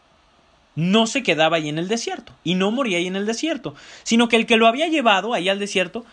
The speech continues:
lo terminaba siguiendo de regreso, y regresaba al pueblo junto con esta persona que lo había llevado. Y esto era una locura, ¿por qué?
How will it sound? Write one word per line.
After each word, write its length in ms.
lo 240
terminaba 600
siguiendo 600
de 120
regreso, 720
y 340
regresaba 800
al 140
pueblo 480
junto 480
con 160
esta 240
persona 340
que 100
lo 120
había 240
llevado. 500
Y 180
esto 280
era 160
una 220
locura, 560
¿por 240
qué? 340